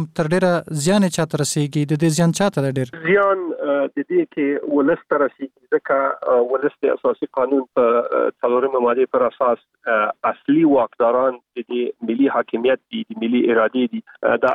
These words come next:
Speaker 2: اس-، د اس-، ول-، ولسمشر ته رسیږي، نړیوالې ټولنې ته رسیږي.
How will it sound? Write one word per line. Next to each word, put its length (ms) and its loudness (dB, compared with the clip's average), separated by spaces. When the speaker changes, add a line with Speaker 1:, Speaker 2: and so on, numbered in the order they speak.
Speaker 2:
اس-، 260 -4
د 40 -2
اس-، 120 -2
ول-، 220 0
ولسمشر 440 0
ته 160 0
رسیږي، 420 -2
نړیوالې 480 2
ټولنې 300 2
ته 120 -4
رسیږي. 500 -4